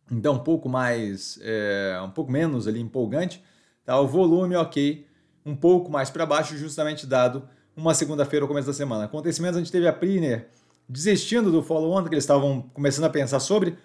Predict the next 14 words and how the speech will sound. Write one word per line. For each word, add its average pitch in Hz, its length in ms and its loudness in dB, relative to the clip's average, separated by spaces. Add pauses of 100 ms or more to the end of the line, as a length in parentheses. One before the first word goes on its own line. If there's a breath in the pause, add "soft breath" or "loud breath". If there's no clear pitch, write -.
(220 soft breath)
<clears throat> - 320 -18
A 151 240 6
gente 139 180 -2
falou 156 220 4
disso 147 260 -2
alguns 139 360 0
dias 131 240 2
atrás 127 360 0
no 107 960 -4
abertura 113 280 -4
de 131 80 -6
mercado 131 320 0
aqui - 120 -6
mesmo. 170 300 -2